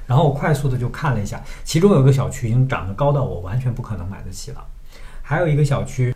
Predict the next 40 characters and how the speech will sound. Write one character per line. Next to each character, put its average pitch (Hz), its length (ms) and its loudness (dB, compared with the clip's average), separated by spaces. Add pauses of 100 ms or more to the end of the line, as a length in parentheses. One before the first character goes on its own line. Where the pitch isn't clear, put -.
位 190 160 6
置 131 100 4
稍 165 220 -2
微 170 140 -2
有 165 100 0
点 110 180 -2
差， - 340 -8 (540)
就 147 100 0
我 117 140 2
最 170 100 -2
后 147 140 4
还 120 160 0
没 131 120 6
有 147 100 4
妥 - 200 -4
协 110 200 -8
的 120 40 -2
一 120 60 -2
件 120 160 0
事 - 140 -6
情 107 100 -4
就 107 60 -6
是 107 40 -4
我 104 140 -6
还 117 220 -4
得 95 140 -6
离 101 120 -6
地 131 140 -6
铁 135 160 -6
近 113 180 -8
一 101 40 -6 (100)
点， - 120 -12 (240)
最 131 140 0
后 120 160 2
就 120 140 2 (160)
决 113 160 -2
定 135 120 6
的 127 80 6
就 131 80 4
是 120 120 2